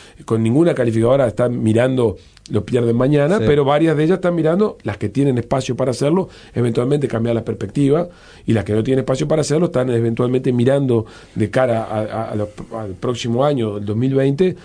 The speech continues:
Speaker 1: eh, en ausencia de mejoras, este, un cambio. Entonces yo creo que es un tema que tiene que estar arriba de la mesa del debate.
Speaker 2: Bien,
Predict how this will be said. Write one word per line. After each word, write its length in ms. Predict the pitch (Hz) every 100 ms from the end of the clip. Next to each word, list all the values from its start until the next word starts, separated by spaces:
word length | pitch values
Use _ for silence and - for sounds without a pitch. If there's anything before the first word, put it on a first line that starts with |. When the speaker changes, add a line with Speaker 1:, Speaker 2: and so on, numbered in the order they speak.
| - -
Speaker 1:
eh, 380 | - 139 123 -
en 100 | 110
ausencia 460 | 110 95 139 143 123
de 80 | 117
mejoras, 520 | 123 127 131 165 - -
este, 380 | 120 - 117 -
un 100 | 110
cambio. 220 | 104 82
Entonces 180 | 87 135
yo 80 | 165
creo 140 | 185 190
que 60 |
es 100 | 185
un 100 | 170
tema 220 | 170 185
que 160 | 170 123
tiene 220 | - 151
que 60 | 123
estar 180 | 120 113
arriba 180 | 107
de 60 | 107
la 80 | 104
mesa 180 | 117 113
del 80 |
debate. 260 | 87 139 107
Speaker 2:
Bien, 180 | 104 95